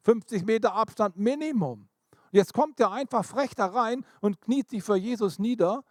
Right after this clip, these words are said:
Wie geht denn sowas? Wie sehr muss der verzweifelt gewesen sein? Wie viele Jahre hat den Mann vielleicht nicht mehr, äh, wurde dieser Mann nicht mehr angefasst von anderen, nicht gestreichelt, nicht umarmt? Was für unglaubliche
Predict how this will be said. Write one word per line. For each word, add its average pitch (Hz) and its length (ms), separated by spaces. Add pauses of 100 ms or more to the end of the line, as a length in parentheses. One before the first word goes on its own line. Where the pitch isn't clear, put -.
(340)
Wie 151 100
geht 208 200
denn 190 140
sowas? 190 560 (320)
Wie 233 300
sehr 214 380
muss 165 280
der 190 280 (160)
verzweifelt 196 720
gewesen 156 380
sein? 120 160 (120)
Wie 202 240
viele 175 300
Jahre 151 640
hat 131 280
den 156 280
Mann 131 260
vielleicht 110 440
nicht 117 480
mehr, 131 300
äh, 139 200
wurde 131 180
dieser 143 260
Mann 123 240
nicht 139 240
mehr 139 140
angefasst 120 600
von 110 140
anderen, 104 480 (380)
nicht 143 240
gestreichelt, 113 720
nicht 156 200
umarmt? 120 560 (300)
Was - 180
für 160 100
unglaubliche 147 580